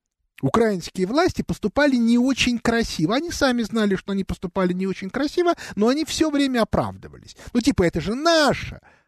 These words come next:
Мы к-, что хотим, то и делаем. Мы говорим: «Ребят, ну, наше, да, но давайте, это же как бы всё-таки не так давно это было наше общее, и вы до сих пор живёте на наших ресурсах, потому что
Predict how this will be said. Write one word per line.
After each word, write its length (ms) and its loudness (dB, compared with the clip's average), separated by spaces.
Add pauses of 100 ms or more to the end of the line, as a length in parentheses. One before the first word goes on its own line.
(320)
Мы 200 2
к-, 160 -6
что 180 0
хотим, 420 0
то 180 -2
и 100 4
делаем. 420 0
Мы 40 -2
говорим: 220 0
«Ребят, 260 0
ну, 100 -4
наше, 340 0
да, 180 0 (160)
но 100 0
давайте, 420 2
это 200 -4
же 140 -2
как 200 -8
бы 140 0 (160)
всё-таки 400 0
не 80 -4
так 180 0
давно 300 0
это 160 -2
было 240 2
наше 320 -2
общее, 420 0 (140)
и 80 6
вы 100 2
до 160 0
сих 260 -2
пор 300 2
живёте 480 -2 (180)
на 160 2
наших 380 -2
ресурсах, 460 -6
потому 340 -2
что 220 -4